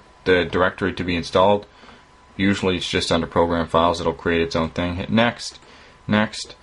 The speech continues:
Now you're gonna check, this box won't be checked when you go to download, so just click that so you don't have to go to search your whole computer for it. Um, it's just gonna make a desktop icon. Then hit Next and then click Install.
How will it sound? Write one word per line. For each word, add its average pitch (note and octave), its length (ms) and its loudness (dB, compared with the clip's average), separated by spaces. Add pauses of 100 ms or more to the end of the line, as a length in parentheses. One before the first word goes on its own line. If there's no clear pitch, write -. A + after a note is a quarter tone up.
(140)
Now G2 180 2
you're F2+ 180 -6
gonna A2+ 240 2
check, - 420 -4
this G#2 140 -4
box A#2+ 320 2
won't A#2+ 180 2
be G#2+ 80 -10
checked B2 280 -4
when A2 80 2
you G#2+ 80 0
go A#2 100 2
to G#2+ 80 -2
download, G#2+ 380 0
so - 160 -4
just F#2+ 200 -4
click G#2+ 260 0
that A2 220 2
so - 120 -6
you F2 80 -2
don't F#2 160 -2
have A2+ 140 -4
to F#2+ 60 -10
go F#2+ 200 0
to D#2+ 80 -6
search - 280 -2
your F#2 100 -2
whole G2 120 0
computer G#2 380 -2
for B2+ 260 4
it. - 80 -6 (480)
Um, E2+ 300 2
it's E2 80 -6
just F#2 160 -4
gonna F2+ 120 0
make F2 160 -2
a F#2 60 -4
desktop F2 460 0
icon. F2+ 560 0 (840)
Then F#2+ 180 0
hit F#2+ 200 0
Next F#2+ 520 -2
and G2+ 180 -2
then F2+ 140 -2
click F2+ 240 -2
Install. E2+ 580 0